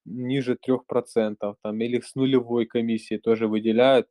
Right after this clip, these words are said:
типа, убирают, чтобы, типа, люди н-, не стейкали на валидатора с нулевой комиссией. Ну, тут, типа, там проекты не сильно это любят.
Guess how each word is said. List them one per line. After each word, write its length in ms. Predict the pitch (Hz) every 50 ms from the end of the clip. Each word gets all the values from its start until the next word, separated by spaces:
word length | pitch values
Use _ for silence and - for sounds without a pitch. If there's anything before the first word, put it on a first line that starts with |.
| _ -
типа, 360 | 110 - - 104 104 101 95 -
убирают, 580 | 127 117 117 117 117 123 127 135 135 123 110
чтобы, 340 | - - 123 123 120 117 113 _ _
типа, 240 | - 113 - -
люди 240 | 120 123 123 120 117 117
н-, 420 | 117 113 110 107 107 107 107 113
не 140 | 117 117 110
стейкали 500 | - - - 127 120 117 - 113 107 107
на 140 | 104 107 107
валидатора 520 | 107 110 110 107 113 110 - - 110 110 104
с 100 | - -
нулевой 440 | 117 110 110 110 107 110 107 107 _ _ _ _ _ _ _ -
комиссией. 680 | - 113 107 107 110 110 110 - - 104 101 98 - _ - - - _ _ _ -
Ну, 160 | 165 151 135 _ _ _ -
тут, 200 | - 123 117 - _ _ _
типа, 220 | - 127 - 120
там 200 | 113 - 123 120
проекты 340 | - - 135 135 135 - 131
не 100 | 131 131
сильно 280 | 131 - - 139 127 123
это 160 | 117 - -
любят. 300 | 143 160 147 123 123